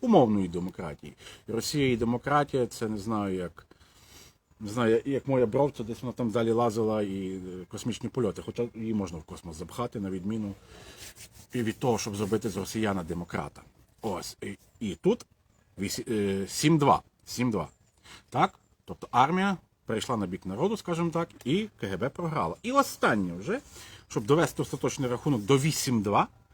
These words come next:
ми говоримо про дві тисячі другий рік. Був такий генерал Лебедь, хто пам'ятає. Е, він, е, був популярним в Росії. Він свого часу зайняв третє місце у виборах президента в дев'яносто шостому році. Він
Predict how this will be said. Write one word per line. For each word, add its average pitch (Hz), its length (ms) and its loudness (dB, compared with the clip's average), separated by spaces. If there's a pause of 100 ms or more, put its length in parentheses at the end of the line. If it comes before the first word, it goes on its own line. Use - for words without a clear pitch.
(100)
ми 143 100 2
говоримо 160 280 4
про 139 160 0
дві 110 160 -2
тисячі 180 540 -2
другий 165 360 -2
рік. 92 160 -2 (400)
Був 226 220 6
такий 254 280 -2
генерал 160 440 4
Лебедь, 127 540 2
хто - 240 -8
пам'ятає. 95 640 -6 (640)
Е, 98 280 0 (320)
він, 214 340 4 (100)
е, 104 360 0 (180)
був 175 180 4
популярним 113 680 0
в 92 60 -10
Росії. 98 460 -6 (500)
Він 156 160 2
свого 135 300 0
часу 160 320 0
зайняв 127 300 2
третє 160 400 -2
місце 113 360 -2
у 98 60 0
виборах 98 400 -4
президента 90 640 -6
в 101 80 -10
дев'яносто 110 440 -4
шостому 143 480 -8
році. 190 280 -8 (540)
Він 131 460 2